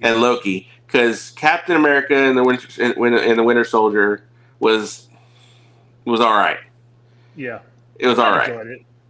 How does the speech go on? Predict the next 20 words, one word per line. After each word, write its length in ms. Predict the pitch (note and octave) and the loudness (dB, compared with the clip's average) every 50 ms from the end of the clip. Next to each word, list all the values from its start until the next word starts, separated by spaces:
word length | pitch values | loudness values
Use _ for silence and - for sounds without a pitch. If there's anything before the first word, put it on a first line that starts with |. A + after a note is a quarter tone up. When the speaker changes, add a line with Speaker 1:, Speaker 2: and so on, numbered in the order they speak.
| _ _ _ - | _ _ _ -2
Speaker 1:
I 100 | D3 D#3 | 0 0
mean, 140 | F#3+ G3 F#3+ | 2 0 0
Speaker 2:
Yeah. 60 | A3+ | 0
Speaker 1:
it 20 | |
was 120 | A#3+ G#3+ - | 0 -2 -2
good. 300 | - G3 A3 D#3+ C3+ - | 0 0 2 2 2 0
It's 160 | C3+ C#3 C#3+ | 0 0 0
enjoyable. 500 | G3+ E3+ - A3+ A#3+ A#3 F3 A#2+ A2+ A2+ | -2 -2 0 0 0 0 0 0 0 2
Like 120 | A2+ A#2+ A#2+ | 2 0 -2
I 40 | - | 0
said, 180 | - C#3+ C3 | -2 -2 -2
it's 80 | C3 E3 | 0 -2
enjoyable. 540 | D#3+ D3 - G3+ G3+ F#3 D3+ B2+ A2 G#2+ G#2 | -4 -2 0 0 2 2 2 0 0 -2 0
But 280 | - B2 B2+ - - - - - _ - | 0 0 -2 -2 -6 -16 -20 -20 _ -4
as 160 | - A#2 - | -4 -4 -2
far 260 | - - D#3+ D#3+ D#3+ | 0 2 2 2 2
as, 120 | D#3 C#3+ - | 0 0 0
like, 300 | C3+ B2 A2+ G#2+ - - _ _ _ _ _ | 0 0 0 -2 -6 -16 _ _ _ _ _
high 240 | - - D3+ C#3 C#3 | -2 -2 -2 -2 -2
caliber, 760 | C#3+ - D3+ C#3+ C#3 C#3+ C3+ C3 C#3 C3+ C#3 C#3 C3+ - | -2 0 0 2 2 2 2 2 2 2 0 0 -2 -8